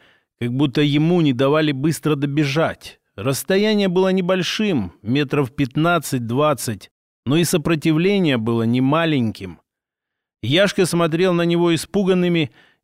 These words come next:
и умоляющими глазами, в которых читались облегчение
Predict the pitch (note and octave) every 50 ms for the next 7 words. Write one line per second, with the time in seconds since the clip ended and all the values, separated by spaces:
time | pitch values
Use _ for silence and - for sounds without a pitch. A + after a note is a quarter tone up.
0 | - A#2 C3+ D#3 D#3 D3+ D3+ D3+ D#3 E3 E3+ E3 D3 - - D#3 D#3 D#3 D3 C#3+
1 | E3 E3+ E3 D#3 D3+ E3+ D#3 A#2+ G2+ F2 D#2 - - _ _ _ _ _ - B2+
2 | A#2 - C#3 C3+ D3 - - - - D3 C3 - D#3 D3+ C#3+ C#3 A#2 - - _
3 | _ - B2 A#2+ B2 B2+ A#2+ - - - - E3+ E3+ D#3+ C#3+ B2+ G#2 F2+ E2+